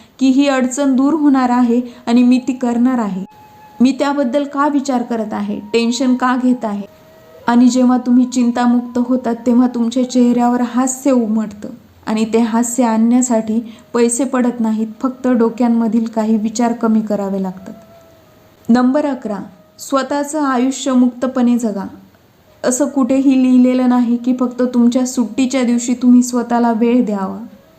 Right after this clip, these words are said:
सुट्टीच्या दिवशी तुम्ही तुमचं आयुष्य मोकळेपणाने जगावं. तुम्ही जे काही काम करत आहात ते मनापासून आणि आनंदाने करा. ते मोकळेपणाने करण्याचा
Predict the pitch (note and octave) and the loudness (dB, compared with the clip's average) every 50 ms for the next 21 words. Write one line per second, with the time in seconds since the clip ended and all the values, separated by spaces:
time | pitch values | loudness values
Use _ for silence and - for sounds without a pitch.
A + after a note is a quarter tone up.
0 | _ - - A#3+ G#3 G#3 - B3 A#3 - A#3+ A3+ A3 A#3+ A#3 A#3 - C4+ B3 A#3+ | _ -6 -4 -2 -2 0 0 0 0 2 0 0 0 0 0 0 -2 -2 -2 0
1 | A#3 A3+ A#3+ A#3+ A#3+ A3+ A3+ A3 A3 - B3 A3+ A3+ A3 A#3 A#3+ A#3+ - - B3+ | 2 4 4 2 2 0 0 0 0 -2 -2 0 0 2 2 2 0 0 2 2
2 | A#3 A3+ A3 A3 A3 B3 B3 B3 B3 A#3 A3+ A#3 A3+ A3+ A#3 G#3 G#3 G3+ G3 G3 | 2 2 2 2 2 0 0 0 0 -2 0 0 0 0 0 0 -2 -4 -4 -4
3 | F#3+ F#3+ G#3 - - - - _ _ _ _ _ _ _ _ _ _ _ _ _ | -6 -8 -8 -12 -14 -18 -20 _ _ _ _ _ _ _ _ _ _ _ _ _
4 | _ _ _ _ - C4 B3+ C4 C#4 C#4 A3+ A3+ B3+ B3+ C4 B3+ D4 D4+ D4+ D#4 | _ _ _ _ 0 4 4 6 6 4 2 0 -2 -2 -2 0 -2 0 0 0
5 | D#4 - D#4+ D4 C#4+ C4+ C4+ - B3+ A#3+ C4 B3+ - C4 B3+ A#3+ B3+ B3+ - - | -2 0 0 2 2 2 0 0 0 0 0 0 0 0 0 0 0 -2 -2 0
6 | C4 B3+ A#3+ A#3+ A#3+ A#3+ B3 C4 B3+ B3+ B3+ B3 - C4+ B3+ B3+ A#3+ A#3 B3 B3+ | 2 4 4 4 4 4 2 2 0 -2 -6 -4 -4 -2 -2 0 0 2 2 2
7 | A#3+ A3 A3 A3+ B3 C4 C4+ C4+ C4+ B3+ C4 A#3+ - G3+ G3 F#3+ F#3+ F#3+ - - | 2 2 2 2 2 4 4 4 4 2 2 0 -2 -4 -6 -6 -8 -10 -12 -18
8 | - - - - - - A#3+ A#3 A#3 A#3+ A#3 A#3 A#3+ B3 B3 A#3+ B3 A#3+ A#3 A#3 | -20 -20 -20 -10 -4 0 2 2 4 2 2 2 0 0 -2 -2 -2 -2 -2 0
9 | A#3+ A#3 A#3 A#3+ A#3 A#3 - A3+ A3+ A#3 A#3+ B3 B3 B3 A3+ A3 A3+ | 0 0 0 0 -2 -2 -2 0 2 2 4 4 2 2 0 -2 -4